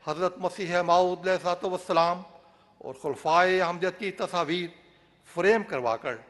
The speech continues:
मिशन हाउस में लगाने के लिए जा रहा था कि मोटरसाइकिल फिसल गई और मैं एक बहुत ही मसरूफ़ सड़क के दरमियान जा गिरा। मौत मेरे सामने थी। मैं अपने बाएं पाँव पर गिरा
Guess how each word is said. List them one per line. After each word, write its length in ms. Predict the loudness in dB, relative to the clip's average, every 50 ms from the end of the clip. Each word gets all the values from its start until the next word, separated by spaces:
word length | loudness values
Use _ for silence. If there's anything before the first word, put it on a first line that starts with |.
| _ _ _ _ _ _ _ _ _ -14
मिशन 340 | -14 -14 -8 -8 -6 -4
हाउस 240 | -2 -2 -2 -2 -4
में 100 | -6 -4 -4
लगाने 380 | -2 0 0 0 0 0 0
के 100 | -2 -2
लिए 120 | -4 -4 -4
जा 180 | -2 -2 0 0
रहा 240 | -2 -4 -6 -8 -10
था 180 | -10 -14 -18 -18 -20 _ _ _ _ _ _ _ _ _ _ _ _
कि 140 | _ -12 -8 -4
मोटरसाइकिल 720 | -4 -4 -4 -4 -8 -6 -4 -4 -4 -4 -6 -8 -10 -10 -14 -14
फिसल 260 | -10 -6 -4 -4 -2
गई 220 | -2 -2 -4 -4 -6 -10 -16 -20 _ _ _ _ _ _ _ _ _ _ -16
और 80 | -14 -10
मैं 320 | -4 -2 0 2 2 0
एक 240 | 0 -4 -8 -10 -8 -4
बहुत 360 | -2 0 0 0 -2 -2 -4
ही 100 | -6 -4
मसरूफ़ 500 | -2 -4 -4 -4 -2 0 2 2 2 0 -2
सड़क 280 | -4 -4 -4 -2 -4 -4
के 60 | -6
दरमियान 420 | -6 -4 -4 0 0 0 0 -2 -4
जा 140 | -6 -6 -6 -6
गिरा। 280 | -6 -6 -6 -6 -6 -8 -12 _ _ _ _ _ _ _ _ _ _ _ -8
मौत 360 | 0 4 4 4 4 4 0 -6
मेरे 220 | -6 -6 -6 -6 -8
सामने 300 | -8 -8 -8 -8 -10 -14
थी। 180 | -14 -14 -16 -18 -20 _ _ _ _ _ _ _ _ _ _ _
मैं 300 | -14 -8 -6 -4 -4 -4 -6
अपने 380 | -8 -12 -12 -10 -8 -6 -6 -6 -4
बाएं 300 | -2 0 0 0 0 -2 -4
पाँव 240 | -4 -2 -2 -2 -2
पर 160 | -2 -4 -4
गिरा 280 | -2 0 0 0 -2